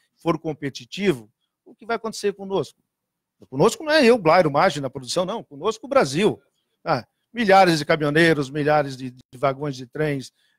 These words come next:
empresas fertilizantes, empresas de semente, comercialização, co-, combustível, as pessoas que trabalham. O que que vamos fazer, os navios que transportam, o que vamos fazer se é possível você colocar uma fábrica lá do lado de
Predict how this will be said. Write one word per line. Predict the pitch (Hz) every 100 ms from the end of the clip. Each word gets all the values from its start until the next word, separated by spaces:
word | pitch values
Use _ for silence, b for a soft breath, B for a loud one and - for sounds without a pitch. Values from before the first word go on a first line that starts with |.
| -
empresas | 139 160 170 139
fertilizantes, | - 139 147 131 127 160 135
empresas | 127 160 165 147
de |
semente, | - 127 160 147 -
comercialização, | - 156 143 147 127 123 - 160 131
co-, | - 160 165 _
combustível, | - 165 139 - 175 175 135 - b b b b
as | -
pessoas | - 160 196 190 -
que | 156
trabalham. | 135 127 180 165 - _ _
O | 160
que | 254
que | 240 226
vamos | 170 220 233 214
fazer, | - 156 131 180 175
os | 143
navios | 143 127 143 202
que | -
transportam, | 156 131 - 180 190 _
o |
que | 214
vamos | 196 220
fazer | - 147 196 208 b b
se | - 208
é | 214
possível | 202 - 214 190
você | -
colocar | 185 170 180
uma | 190 170
fábrica | - 185 170 -
lá | 165
do | 180
lado | 156 175 165
de | 131 135 123